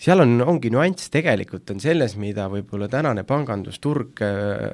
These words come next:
pangandusturu analüüsi kontekstis peaks arvesse võtma, on see, et aga võib-olla kõikidel nendel kuue panga esindajatel on hoopis erinevad eesmärgid.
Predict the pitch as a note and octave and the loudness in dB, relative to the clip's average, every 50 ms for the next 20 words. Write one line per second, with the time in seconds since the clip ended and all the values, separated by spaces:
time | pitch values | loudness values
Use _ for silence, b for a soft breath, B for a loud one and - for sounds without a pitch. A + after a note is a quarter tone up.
0 | - - - A2 B2+ A#2+ A2 G2+ G2 - G#2+ G#2+ G#2+ B2 D3+ D#3 B2 G2 F#2 F#2+ | -8 -10 -8 -6 -4 -4 -4 -6 -6 -6 -4 -2 0 2 2 2 2 0 0 -4
1 | G#2+ G2+ G#2+ G2+ A#2+ A#2+ B2+ B2 B2 A#2+ A2+ A2 - A#2+ A2 - - G#2+ - - | -6 -6 -6 -4 -2 -2 -2 -2 -4 -8 -8 -8 -10 -14 -14 -10 -10 -8 -6 -4
2 | G#3 B3 F3+ C3 A2 G#2+ G#2 - - - G#2 G#2 - _ - - F#2+ G2 A2 A#2+ | -2 0 0 0 0 -2 -6 -6 -8 -8 -8 -8 -10 _ -10 -8 -8 -6 -4 -2
3 | F3+ D#3 A2 - - - - - - - - - F#2+ - G#2 G2 C3 F3 A3 B3 | 0 0 0 -2 -6 -14 -20 -20 -20 -18 -14 -12 -10 -8 -4 -2 0 0 2 2
4 | F3+ A#2 G#2+ F#2 F2+ F2+ F2+ F#2 - - C3+ D#3+ F#3 F3 F3+ - - E2+ F#2+ G2 | 0 0 0 0 -2 -2 -2 -4 -4 -2 0 0 0 0 -2 -6 -8 -6 -6 -6
5 | G2+ G#2 G2+ G2+ G#2+ A2+ A2+ A2 D3+ D#3+ C#3+ A2 - - F2+ F2 - - C3 E3 | -6 -4 -4 -4 -4 -4 -4 -4 0 2 2 2 2 0 -4 -6 -4 -2 -2 -2
6 | E3+ - A#2 G2 F2+ - - - - - - - - - - F2 G2 C3 E3 D#3 | -2 -2 -4 -4 -6 -6 -8 -10 -10 -12 -14 -14 -14 -10 -6 -2 -2 0 -2 -2
7 | - - E2+ F2+ F2 A#2+ C#3+ D#3+ D3 G2+ F2 E2+ E2 - G2+ A2+ C#3+ D3 A2 - | -4 -6 -6 -4 -2 0 0 0 0 0 -2 -4 -4 -6 -4 -2 -2 -2 -2 -4
8 | - - - - - - - - - - | -6 -10 -12 -12 -14 -16 -18 -20 -20 -20